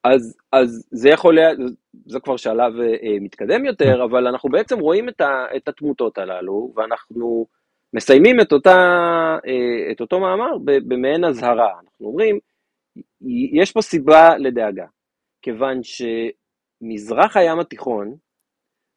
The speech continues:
Speaker 1: כבר קרוב מדי לצפון הים האדום.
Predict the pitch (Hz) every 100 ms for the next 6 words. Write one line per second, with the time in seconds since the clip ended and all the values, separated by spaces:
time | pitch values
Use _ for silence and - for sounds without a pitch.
0 | - 117 120 117 - 120 156 190 202 196
1 | 185 _ _ 120 123 113 143 156 135 170
2 | 214 _ _ _ _ 120 113 139 127 113
3 | 110 107 104 98 95